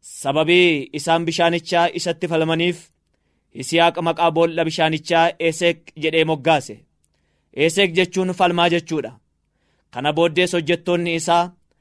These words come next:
boolla bishaanii kan biraa hin qotan. Isa irrattis immoo warri Geeraar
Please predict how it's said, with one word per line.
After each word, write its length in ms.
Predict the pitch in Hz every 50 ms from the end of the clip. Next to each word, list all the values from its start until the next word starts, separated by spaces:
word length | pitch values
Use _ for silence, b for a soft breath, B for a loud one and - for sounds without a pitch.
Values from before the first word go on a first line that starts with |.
| _ _ _ _ -
boolla 320 | 117 123 143 156 170 170 170
bishaanii 400 | 175 165 - 180 175 175 175 175
kan 180 | - 175 180 190
biraa 200 | 165 175 170 165
hin 140 | 165 170 160
qotan. 340 | 156 180 160 160 160 147 131 113 107 - _ _ _ _ _ _ _ _ _ _ -
Isa 180 | - 135 - 156
irrattis 440 | 156 156 156 165 160 165 170 160 165
immoo 480 | 160 156 160 156 165 165 170 175 170 165 _ _ _ _ _ _ _ _ _ _ _
warri 360 | - 117 127 147 156 165 175 175
Geeraar 400 | 139 165 170 170 170 175 175 175